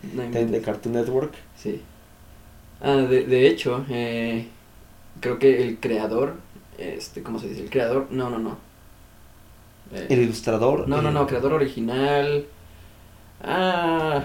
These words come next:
Speaker 1: no me acuerdo bien del término, pero bueno, el creador original de Invasor Sim y de El Tigre son mexicanos. Sin embargo, ellos no pudieron hacer su casa animadora en México y hacer sus propias ideas. Ellos tuvieron que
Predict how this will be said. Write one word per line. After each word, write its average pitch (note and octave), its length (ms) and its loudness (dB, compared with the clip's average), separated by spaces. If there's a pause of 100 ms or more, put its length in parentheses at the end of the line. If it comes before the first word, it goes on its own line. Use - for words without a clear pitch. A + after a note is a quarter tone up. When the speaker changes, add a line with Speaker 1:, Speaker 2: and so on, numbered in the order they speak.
Speaker 1:
no E3+ 80 -2
me F3 40 0
acuerdo C#3+ 220 4
bien C#3 220 8
del A2+ 300 2 (380)
término, C3+ 460 6
pero A#2+ 120 2
bueno, A2+ 160 2
el A2+ 60 -2
creador C3+ 260 4
original C3+ 580 2 (280)
de C#3+ 600 10 (640)
Invasor C3+ 340 2
Sim F3 240 2 (640)
y C#3 140 4
de C3+ 240 8
El A2+ 140 0
Tigre C#3 300 2
son A2+ 120 -4
mexicanos. A2 460 -8 (760)
Sin B2+ 200 -2
embargo, D3 340 6
ellos C3 240 8
no B2 400 0
pudieron B2+ 340 2
hacer A2+ 220 -2
su A2 100 -4
casa A2 160 -6
animadora G#2+ 280 -4
en C3 60 0
México B2+ 220 -2
y A2 60 0
hacer A2 160 -6
sus A2 140 -6
propias G2 280 -8
ideas. G#2 280 -6
Ellos - 180 -6
tuvieron G#2+ 300 -4
que G2+ 200 -8